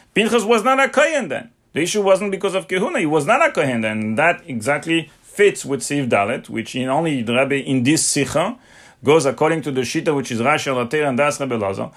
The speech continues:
that he was not a Kohen before Ma'aseh Zimri, and only became a Kohen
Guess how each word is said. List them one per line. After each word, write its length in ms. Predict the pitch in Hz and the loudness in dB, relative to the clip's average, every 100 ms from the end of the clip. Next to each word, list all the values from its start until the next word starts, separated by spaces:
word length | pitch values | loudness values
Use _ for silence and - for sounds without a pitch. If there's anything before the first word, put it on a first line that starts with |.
| - | -14
that 100 | - | -6
he 60 | 139 | -2
was 180 | 170 185 | 0 0
not 220 | 254 349 | 0 0
a 60 | 277 | 2
Kohen 240 | 165 151 | 0 -2
before 260 | 135 120 127 | -4 -4 0
Ma'aseh 260 | 117 113 | 0 -2
Zimri, 360 | 90 92 92 175 | -10 -10 -8 -4
and 80 | 139 | -2
only 160 | 131 | -2
became 280 | 143 143 165 | -4 -6 -4
a 100 | 180 | -4
Kohen 360 | - 285 254 | -4 -2 -2